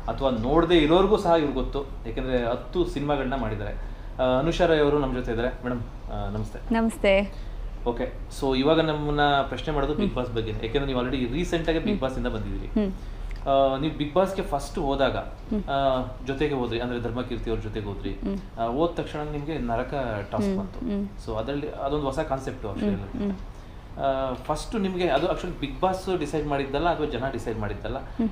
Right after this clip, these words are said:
Speaker 1: ಯಾರೋ ಒಬ್ಬ ಕಂಟೆಸ್ಟೆಂಟ್ ಡಿಸೈಡ್ ಮಾಡಿ ನಿಮ್ಮನ್ನ ನರಕಕ್ಕೆ ತಳ್ತಾರೆ.
Speaker 2: ಹ್ಮ್, ಹ್ಮ್.
Speaker 1: So ಅವಾಗ ನಿಮ್ಗೆ ಏ-, ಯಾವ ತರ ಫೀಲ್ ಆಯ್ತು?
Speaker 2: ಆ, definitely, ಆ, Bigg Bo-, ಐವತ್ತು ದಿನ ಪೂರೈಸೋದು ಆ ಒಂದು ಜಾಗದಲ್ಲಿ it's not easy. ತುಂಬ ಎಮೋಷನಲ್ ಜರ್ನಿ ಅದು. And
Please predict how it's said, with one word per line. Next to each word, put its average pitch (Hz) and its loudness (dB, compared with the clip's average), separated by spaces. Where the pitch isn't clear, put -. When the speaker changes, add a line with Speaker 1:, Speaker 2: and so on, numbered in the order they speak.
Speaker 1:
ಯಾರೋ 143 6
ಒಬ್ಬ 160 0
ಕಂಟೆಸ್ಟೆಂಟ್ 139 -2
ಡಿಸೈಡ್ 123 -4
ಮಾಡಿ 131 0
ನಿಮ್ಮನ್ನ 170 0
ನರಕಕ್ಕೆ 143 -2
ತಳ್ತಾರೆ. 127 -4
Speaker 2:
ಹ್ಮ್, 208 -2
ಹ್ಮ್. 202 0
Speaker 1:
So 170 0
ಅವಾಗ 156 2
ನಿಮ್ಗೆ 147 -2
ಏ-, 135 -2
ಯಾವ 123 -2
ತರ 127 -4
ಫೀಲ್ 110 -8
ಆಯ್ತು? 92 -8
Speaker 2:
ಆ, 220 6
definitely, 320 6
ಆ, 240 8
Bigg 214 6
Bo-, 214 4
ಐವತ್ತು 302 8
ದಿನ 302 10
ಪೂರೈಸೋದು 262 8
ಆ 202 10
ಒಂದು 277 10
ಜಾಗದಲ್ಲಿ 214 6
it's 233 0
not 196 2
easy. 214 6
ತುಂಬ 302 12
ಎಮೋಷನಲ್ 285 10
ಜರ್ನಿ 233 8
ಅದು. 196 6
And 202 2